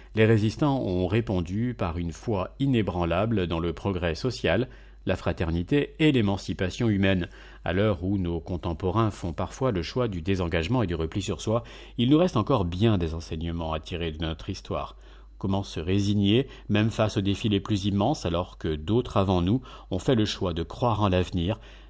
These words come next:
même face à la barbarie la plus absolue. Éducation.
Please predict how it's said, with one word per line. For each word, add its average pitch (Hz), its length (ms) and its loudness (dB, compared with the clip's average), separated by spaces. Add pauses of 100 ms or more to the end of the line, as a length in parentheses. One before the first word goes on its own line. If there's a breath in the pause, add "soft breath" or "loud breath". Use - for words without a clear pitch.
(120 loud breath)
même 98 400 4
face - 320 -4
à - 20 2
la 78 140 0
barbarie 92 560 0 (260 loud breath)
la 80 140 -2
plus 110 260 0
absolue. 85 460 0 (1900)
Éducation. 101 600 0